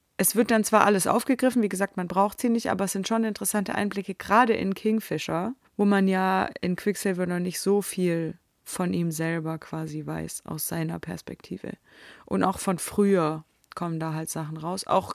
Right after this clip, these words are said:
Carrion, zu Carrion gibt's ein interessantes Kapitel. Aber wie gesagt, sie sind definitiv kein Muss, so wie es vorher gemarketet wurde, wo dann alle gemeint haben, "Äh, da hab ich ja gar keinen Bock drauf", was ich auch verstehen kann. Sorry, ein Bonuskapitel ist ein Bonuskapitel und nichts, was ich vorauszusetzen habe vor dem nächsten Buch.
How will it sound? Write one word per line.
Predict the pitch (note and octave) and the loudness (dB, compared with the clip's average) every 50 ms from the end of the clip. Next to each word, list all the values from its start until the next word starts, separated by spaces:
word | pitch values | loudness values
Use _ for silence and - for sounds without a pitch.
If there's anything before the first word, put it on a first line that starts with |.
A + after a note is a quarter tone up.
| _ | _
Carrion, | - - G3+ G3 G#3 G#3+ G#3+ A3 A3 A3 | -2 0 2 4 4 4 2 2 0 -2
zu | - - F3+ | -2 -4 -4
Carrion | - - G3+ F#3+ G3 G3 G3 G3 | -4 -2 -2 0 0 -2 -2 -4
gibt's | F#3+ G3 - - - | -6 -6 -6 -8 -8
ein | G3 | -6
interessantes | F#3+ F#3+ F#3+ - - F#3+ - - F#3+ F#3 F#3 F#3 G3+ F#3+ - - - - _ - | -4 -6 -6 -6 -8 -8 -6 -6 -6 -6 -6 -6 -6 -6 -8 -8 -10 -12 _ -12
Kapitel. | - G3 F#3 - - F#3+ F3+ - G3 F#3 F#3 F#3 _ _ _ _ _ _ _ _ - - - | -8 -8 -8 -6 -8 -10 -8 -6 -6 -8 -8 -8 _ _ _ _ _ _ _ _ -12 -4 0
Aber | G3+ G3+ G3+ | 0 2 2
wie | F#3+ A3 F#3 | 2 0 2
gesagt, | G#3+ F#3+ - F#3 - - | 2 2 2 2 0 -2
sie | - | -4
sind | E3+ - G3 F#3+ F3 | -2 0 0 0 2
definitiv | G3 G3+ F#3+ - F#3+ F#3 F#3 - - G3 F#3 - - | 2 0 0 0 0 -2 -2 -2 -2 -2 -2 -2 -4
kein | - - F3+ E3+ E3 | -4 -2 0 2 4
Muss, | E3+ F#3 G3+ A3+ A#3 - - - - | 6 8 8 8 8 6 6 4 4
so | G#3+ G3 | 2 2
wie | E3+ F#3+ | 2 0
es | F3 - | -2 0
vorher | - G3 F#3+ F#3 F#3 F3 | 0 2 2 2 2 0
gemarketet | F3 E3 D#3+ D3+ E3 F3+ - G3 - - D3 D3+ D#3 | 0 0 0 0 0 0 -2 -4 -6 -6 -10 -10 -6
wurde, | D3 C3+ C3 - - - - - _ - - - - - - _ | -6 -4 -4 -4 -6 -8 -10 -12 _ -20 -20 -20 -20 -20 -14 _
wo | - E3 | -6 -4
dann | D#3 D#3 D3 D3 | -2 -2 0 0
alle | - D#3+ E3 E3 | 0 0 0 0
gemeint | D3+ D#3+ D#3 D#3 D#3 D#3 | -2 -2 -2 -2 -2 -2
haben, | D#3+ D#3 D3+ | -4 -4 -4
"Äh, | D3+ D#3+ | -2 -2
da | D#3 D#3+ | 0 0
hab | D#3 D3 | -2 -2
ich | D3+ - | -4 -4
ja | D#3 D3 | -6 -4
gar | - D#3 E3 | -2 -2 -2
keinen | - F3+ D#3 | -2 -2 -4
Bock | C3+ C3+ B2+ - | -4 -6 -6 -6
drauf", | - C#3 C3+ | -8 -6 -4
was | - D3+ - | -2 -2 -2
ich | - C#3+ D#3+ | -2 -2 -2
auch | D3+ | -2
verstehen | - - D#3 - - D#3 D#3+ D#3+ D#3 | -2 -2 -6 -4 -2 -2 -2 -2 -2
kann. | - D3+ C#3+ | -4 -6 -6
Sorry, | - D3+ D3 - D#3 | -4 -6 -6 -4 -6
ein | C#3+ D3 | -6 -4
Bonuskapitel | D3 D3+ D#3 D#3 D#3 - - D#3 - D#3 D#3 | -4 -4 -4 -4 -6 -6 -8 -8 -6 -4 -6
ist | D#3 - | -4 -4
ein | E3+ E3 | -4 -4
Bonuskapitel | D3 D#3+ E3 E3+ E3+ - - - D3+ - - D#3+ - D3+ C#3+ | -4 -2 -2 -2 -4 -6 -6 -8 -8 -6 -6 -6 -6 -4 -6
und | C#3+ C#3+ - | -6 -6 -4
nichts, | - D3+ D3 - - - | -6 -6 -6 -6 -6 -4
was | D3 D3 - | -4 -4 -4
ich | D3+ - - | -6 -8 -8
vorauszusetzen | - D3+ B2+ C#3+ D#3 E3 - - - - D3+ D3+ D#3 D3 - - D3+ C#3+ | -8 -4 -2 0 0 0 -2 -4 -6 -6 -4 -2 -4 -4 -4 -6 -6 -4
habe | C#3+ C#3+ C#3+ C3+ C#3+ | -2 -2 -4 -4 -6
vor | - - D#3 | -8 -8 -8
dem | D3 D3 C#3+ | -6 -6 -6
nächsten | D3 C#3+ C#3+ - - - D3 C#3 | -6 -6 -6 -8 -8 -10 -10 -8
Buch. | - D#3+ D#3 C#3 - | -8 -8 -8 -8 -10